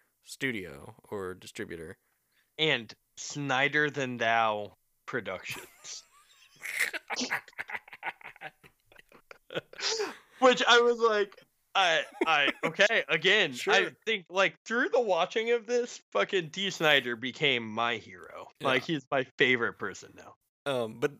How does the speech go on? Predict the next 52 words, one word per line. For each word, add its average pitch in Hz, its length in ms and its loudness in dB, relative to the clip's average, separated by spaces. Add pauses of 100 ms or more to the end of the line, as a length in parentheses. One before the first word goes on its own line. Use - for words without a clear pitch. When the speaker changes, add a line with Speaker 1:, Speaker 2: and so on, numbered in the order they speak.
Speaker 1:
there's 185 260 0
a 175 80 0
whole, 196 580 -6 (260)
there's 165 180 -2
a 180 60 -2
whole 208 160 -4
backstory 123 760 -2
on 101 120 -10
T 127 200 -6
S 110 160 -4
G 104 460 -6
and, 87 100 -14
like, 98 180 -12
what 110 120 -6
happened 101 320 -10
to 110 80 -8
them, 104 360 -10
and, 98 80 -12
like, 90 140 -18
the - 60 -16
federal 143 400 -4
government 117 600 -6
came 120 300 -6
in 117 240 -4
and, 107 100 -8
like, 110 200 -12
seized, 113 560 -6
like, 95 120 -10
all 107 200 -4
their 104 120 -8
property 110 640 -6 (400)
and 113 120 -8
stuff, 117 260 0
and 117 140 -2
that 127 100 2
included 127 540 -2
the 110 80 -2
rights 110 280 0
to - 40 -4
Strangeland. 104 720 -6
And - 80 -12
I 104 60 -4
guess 147 180 -4
he 160 80 -6
tried 123 340 0
for - 120 -12
years 104 380 -6
to, 98 260 -8
to - 120 -20
get 104 160 -4
'em 92 120 -10
back, 92 460 -6